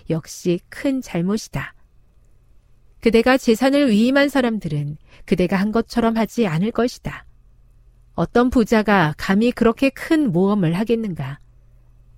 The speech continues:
재산 분배를 임종시까지 기다리는 자들은 하나님보다는 사망 자체에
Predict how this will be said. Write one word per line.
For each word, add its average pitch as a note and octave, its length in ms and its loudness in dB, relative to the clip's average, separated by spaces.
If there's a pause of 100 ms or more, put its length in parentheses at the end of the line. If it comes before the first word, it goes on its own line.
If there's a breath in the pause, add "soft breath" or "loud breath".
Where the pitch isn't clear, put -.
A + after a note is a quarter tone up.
(140)
재산 G#3+ 420 2
분배를 G#3 680 2
임종시까지 A3+ 880 0
기다리는 G3+ 500 0
자들은 F3+ 540 -4 (420 soft breath)
하나님보다는 G3+ 1000 0
사망 A#3+ 560 0
자체에 F#3 840 0